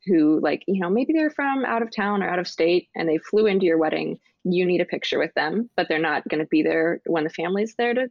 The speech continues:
get photos. So, like, all right, we gotta take a picture with this specific person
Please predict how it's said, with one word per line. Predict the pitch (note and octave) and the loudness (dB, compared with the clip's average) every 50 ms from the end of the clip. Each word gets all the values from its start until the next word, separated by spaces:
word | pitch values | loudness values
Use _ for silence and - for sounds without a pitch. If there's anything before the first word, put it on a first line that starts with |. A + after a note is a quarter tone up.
| - | -6
get | - C#4 B3+ - | -8 -8 -6 -4
photos. | C4+ C#4 C#4 C#4+ C#4+ C#4+ - - - | -2 -2 0 0 0 -2 -4 -8 -14
So, | G#3+ - F#3+ F3 E3+ | -6 -2 0 2 2
like, | E3 D#3+ D3+ - _ _ _ _ - - _ _ _ F#3 | 2 2 0 -2 _ _ _ _ -20 -20 _ _ _ -2
all | G3+ | 0
right, | E3 - - - | 0 0 0 0
we | E3+ E3+ | 0 0
gotta | - E3+ F#3 | 0 -2 -2
take | - G#3 - - | -4 -4 -4 -4
a | F#3 | -6
picture | - _ - G3+ G#3 - - A3 G#3 G#3+ G3 - | -4 _ -4 -4 -2 -2 0 0 0 0 0 0
with | G#3 A3 G#3+ G#3+ - | 0 0 0 -2 -4
this | - F#3+ F#3 G3 G3 - | -4 -2 -2 -2 -2 -4
specific | - - - G3+ - - E3 F#3+ F3+ - | -8 -10 -8 -6 -6 -4 -4 -4 -6 -4
person | - D#3+ D3+ D#3+ - - D3+ D#3 D#3+ - | -4 -4 -4 -2 -4 -8 -10 -10 -12 -14